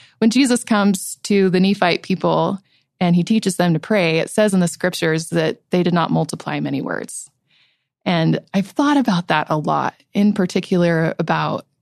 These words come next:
can prayer actually be silence? Can prayer actually be not saying anything? Can prayer be just feeling something or listening for something? And it's exciting to experience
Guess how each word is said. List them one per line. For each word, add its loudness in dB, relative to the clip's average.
can 2
prayer 0
actually 0
be 0
silence? -6
Can 4
prayer 0
actually 0
be 2
not 2
saying 0
anything? -4
Can 2
prayer 2
be 2
just -6
feeling 2
something -6
or 2
listening 0
for -10
something? -6
And -2
it's -8
exciting 0
to 0
experience -4